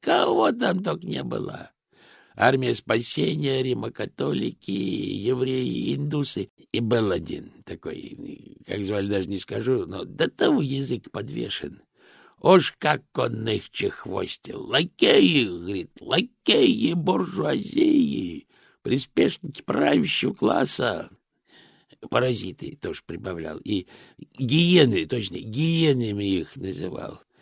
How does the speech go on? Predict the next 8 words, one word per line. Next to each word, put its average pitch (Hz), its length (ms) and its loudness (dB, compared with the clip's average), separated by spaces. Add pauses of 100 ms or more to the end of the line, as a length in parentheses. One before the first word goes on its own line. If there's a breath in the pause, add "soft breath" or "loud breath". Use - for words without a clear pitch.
(320 soft breath)
Это 170 180 4
всё 160 220 4
я 151 280 4
сделала 135 640 2
про 127 340 0
лейбористов, 117 880 2
сам - 220 -6
понимаешь. - 440 -12